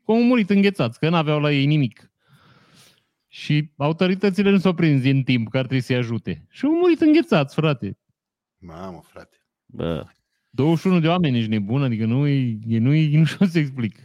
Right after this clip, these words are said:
Speaker 1: Da.
Speaker 3: Auzi, Andrei, dar pe aia cu începuturile turului Franței ai citit-o? Acolo și mai, și mai tare povestea, frate, că îi băteau pe ea, mă. Îi băteau pe primii,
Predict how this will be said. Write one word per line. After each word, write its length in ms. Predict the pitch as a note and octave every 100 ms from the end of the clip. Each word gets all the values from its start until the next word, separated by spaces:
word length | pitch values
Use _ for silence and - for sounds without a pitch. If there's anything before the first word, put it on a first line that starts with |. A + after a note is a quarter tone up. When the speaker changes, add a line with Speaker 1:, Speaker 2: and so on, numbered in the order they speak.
| _ _ _ _ - - - _ _ _
Speaker 1:
Da. 140 | -
Speaker 3:
Auzi, 220 | A#2 B2 C3+
Andrei, 400 | D3+ D3+ A#2+ -
dar 120 | A2+
pe 140 | - A#2+
aia 160 | B2+
cu 140 | A#2+ B2
începuturile 680 | B2 A#2 A#2+ - B2 A#2+ A#2
turului 320 | A#2 A2+ A2+
Franței 380 | - A2 A2 A2+
ai 80 |
citit-o? 540 | G#2+ G#2 G#2 - D3 - _ _ _ _ _
Acolo 300 | - - G#2
și 220 | G2+ - B2
mai, 520 | D3+ D3+ A#2 - _
și 200 | - -
mai 160 | A#2+ D3
tare 220 | B2+ A2
povestea, 440 | - G2+ F#2+ F#2 F#2+
frate, 240 | A2+ -
că 80 | -
îi 80 | G#2
băteau 440 | F2 G#2 A#2+ C#3
pe 180 | C#3 F#2+
ea, 140 | E2+ F2+
mă. 160 | G2+ - _ -
Îi 100 | G2
băteau 360 | G#2+ - C3
pe 100 | C#3
primii, 360 | - A#2+ A#2